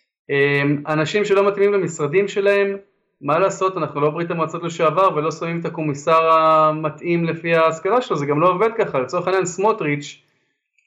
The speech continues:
לדעתי היה שר תחבורה מעולה, בתקופה מאוד מאוד קצרה עשה המון המון דברים. איזה רקע יש לו? הוא לא היה נהג מונית או נהג אוטובוס, אבל, אה,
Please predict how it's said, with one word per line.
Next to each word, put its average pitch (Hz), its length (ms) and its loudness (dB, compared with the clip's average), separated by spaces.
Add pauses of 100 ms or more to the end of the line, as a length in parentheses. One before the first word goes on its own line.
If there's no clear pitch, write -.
(140)
לדעתי 143 420 0
היה 180 180 4
שר 185 280 -2
תחבורה 160 400 -2
מעולה, 135 400 0 (220)
בתקופה 143 380 -4
מאוד 160 200 0
מאוד 170 140 -4
קצרה 160 300 0
עשה 165 220 -2
המון 160 380 -2
המון 170 200 -2
דברים. 160 420 -2
איזה 143 240 -6
רקע 170 280 -2
יש 165 180 0
לו? 143 60 -4 (100)
הוא 131 180 -2
לא 147 120 4
היה 170 120 2
נהג 156 320 -2
מונית 151 240 -4
או 151 60 -6
נהג 147 180 -2
אוטובוס, 143 600 -8
אבל, 131 360 -2
אה, 131 160 -2